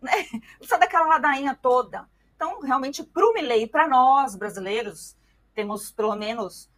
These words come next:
né, cinquenta, sessenta milhões de brasileiros, acho que agora é muito mais, né, que realmente não aguentam mais ouvir, né, esse homem dizer de um Brasil que não existe. Não existe o Brasil que o Lula vende.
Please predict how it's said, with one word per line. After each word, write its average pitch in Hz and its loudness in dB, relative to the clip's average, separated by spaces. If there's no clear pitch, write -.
né, 190 -8
cinquenta, 214 -10
sessenta 220 -12
milhões 208 -8
de 214 -8
brasileiros, 196 -8
acho 196 -12
que - -20
agora 202 0
é - -10
muito 190 -12
mais, 220 -2
né, 190 -6
que 240 -4
realmente 269 2
não 262 0
aguentam 269 0
mais 170 -6
ouvir, 285 -6
né, 214 2
esse 240 -4
homem 220 6
dizer 233 -2
de - -6
um 254 0
Brasil 247 4
que - -12
não 330 -2
existe. 330 -4
Não 302 6
existe 262 -8
o 311 -4
Brasil 247 2
que - -12
o 349 -4
Lula 254 2
vende. 294 -4